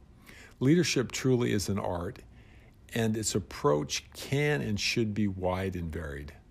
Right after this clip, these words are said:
While varied, there are some concepts associated with leadership that are a common thread. From my experience, the seven Ps are one of those concepts.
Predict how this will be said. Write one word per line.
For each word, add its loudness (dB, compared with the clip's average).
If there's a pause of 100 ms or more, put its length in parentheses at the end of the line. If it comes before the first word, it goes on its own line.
(480)
While 4
varied, 6
there 4
are 6
some 0
concepts -2
associated 0
with -6
leadership -2 (320)
that 2
are 4
a -2
common -4
thread. -4 (760)
From 2
my 6
experience, 0
the -4
seven 2
Ps -2 (100)
are 4
one 0
of -2
those -4
concepts. -4